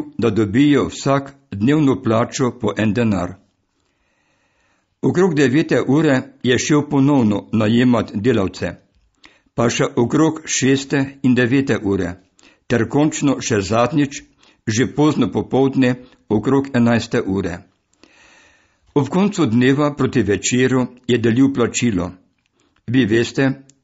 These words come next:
da so prejeli vsi enako, vsak po en denar. Tako tisti zadnji,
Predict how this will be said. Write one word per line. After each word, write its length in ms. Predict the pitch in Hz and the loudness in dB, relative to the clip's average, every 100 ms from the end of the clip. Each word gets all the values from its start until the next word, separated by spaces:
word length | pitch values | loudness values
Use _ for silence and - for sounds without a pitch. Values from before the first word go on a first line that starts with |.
| - | -8
da 180 | 113 117 | -2 -2
so 180 | - 92 | -2 -2
prejeli 520 | 123 107 135 151 139 139 | 0 2 2 2 0 -2
vsi 320 | 107 - 131 135 | -4 -2 -2 0
enako, 580 | 117 110 101 101 90 - _ _ - | 0 0 -2 -4 -8 -10 _ _ -20
vsak 460 | - 131 147 - | -4 -2 -2 -4
po 100 | - 127 | -4 0
en 180 | 117 113 | 0 2
denar. 420 | 120 107 90 98 _ _ _ _ _ _ _ _ _ _ _ | 2 0 -2 -8 _ _ _ _ _ _ _ _ _ _ _
Tako 300 | 143 139 196 | -2 0 2
tisti 340 | 190 185 - 127 | 2 0 0 -2
zadnji, 520 | 95 107 131 156 | 0 -2 0 2